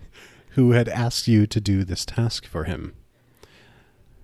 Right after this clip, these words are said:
So we find ourselves now in this same tavern, but now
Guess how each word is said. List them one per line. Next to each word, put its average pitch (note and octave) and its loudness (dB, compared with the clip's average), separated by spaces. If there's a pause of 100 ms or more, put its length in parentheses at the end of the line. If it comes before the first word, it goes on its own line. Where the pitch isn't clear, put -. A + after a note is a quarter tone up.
So C#3+ 2
we C#3 4
find E3 2
ourselves A#2 0
now G2 0
in A2 0
this A2+ 0
same G#2 -2
tavern, E2 -6 (800)
but G2 -6
now A2 2